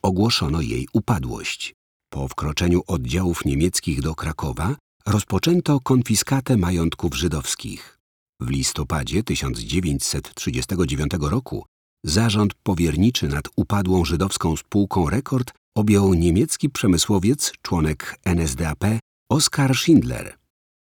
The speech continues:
Piętnastego stycznia tysiąc dziewięćset czterdziestego roku Schindler wydzierżawił budynki fabryczne przy ulicy Lipowej i Romanowicza.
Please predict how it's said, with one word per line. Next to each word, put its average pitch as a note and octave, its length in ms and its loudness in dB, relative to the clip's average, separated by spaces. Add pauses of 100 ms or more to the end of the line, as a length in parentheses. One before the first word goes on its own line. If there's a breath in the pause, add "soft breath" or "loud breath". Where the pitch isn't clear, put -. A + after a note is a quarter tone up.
(160)
Piętnastego C#2 500 -2
stycznia C2+ 520 -2
tysiąc D#2 360 -2
dziewięćset F2 760 0
czterdziestego F2+ 640 0
roku C3 300 0 (380)
Schindler E3 520 4
wydzierżawił F#2 840 2
budynki E2+ 560 0
fabryczne F2 640 -2
przy - 200 -4
ulicy D2 380 -2
Lipowej A2+ 760 0
i A2 240 4
Romanowicza. G2+ 800 2